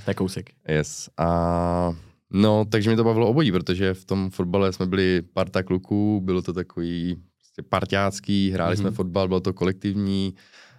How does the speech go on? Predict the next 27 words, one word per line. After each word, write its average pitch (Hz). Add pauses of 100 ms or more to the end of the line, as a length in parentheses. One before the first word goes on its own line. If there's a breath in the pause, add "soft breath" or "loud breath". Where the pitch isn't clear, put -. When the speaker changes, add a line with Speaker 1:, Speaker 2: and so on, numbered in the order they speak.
(180 loud breath)
Speaker 2:
ten 90
sport 95
jako 92
takový 104
mě 92
bavil, 85
takže 82 (680)
to 82
mě 90
bavilo 107
a, 87
a -
judo 95
bylo, 98
že 95
jsem 101
byl 95
sám 98
a 101
mohl 95
jsem 92
jako 90
se -
prát 95
sám 92
za 90
sebe 98